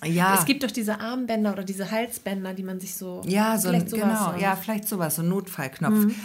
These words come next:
Speaker 1: Aber der ist sehr teuer, das wollten wir mal anschaffen für eine, ähm, bekannte Person. Das ist ein sehr teu-, teurer Spaß.
Speaker 2: Ja.
Speaker 1: Deswegen nehme ich lieber mein Handy mit in den Keller. Und, ähm,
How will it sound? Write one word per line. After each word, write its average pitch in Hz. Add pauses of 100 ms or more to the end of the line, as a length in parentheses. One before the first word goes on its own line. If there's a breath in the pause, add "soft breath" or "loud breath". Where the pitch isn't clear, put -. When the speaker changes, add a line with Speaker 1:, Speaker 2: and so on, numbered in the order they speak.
Speaker 1:
Aber 190
der 202
ist 180
sehr 190
teuer, 175
das 170
wollten 175
wir 160
mal 160
anschaffen 160
für -
eine, 139
ähm, 131
bekannte 156
Person. 156
Das 143
ist -
ein 143
sehr 147
teu-, 139
teurer 123
Spaß. 113
Speaker 2:
Ja. 202
Speaker 1:
Deswegen 185
nehme 170
ich 170
lieber 170
mein 151
Handy 202
mit 208
in 214
den 214
Keller. 220 (880 loud breath)
Und, 208
ähm, 180